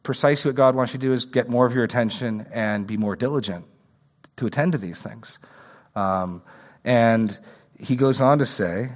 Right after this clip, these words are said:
in verse ten, "Therefore, brothers, be all the more diligent to confirm your calling and election." So confirming, this is why I said s-, assurance is conditional.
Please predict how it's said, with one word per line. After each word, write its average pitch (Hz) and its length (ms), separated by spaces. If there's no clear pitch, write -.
in 110 280
verse 104 380
ten, 110 380
"Therefore, 127 340
brothers, 107 360
be 110 140
all 110 160
the 131 80
more 127 160
diligent 117 840
to 123 100
confirm 117 500
your 123 100
calling 104 360
and 101 80
election." - 500
So 107 260
confirming, 151 1040
this 127 100
is 131 60
why 135 100
I 127 40
said 127 280
s-, - 240
assurance 123 580
is - 140
conditional. 101 800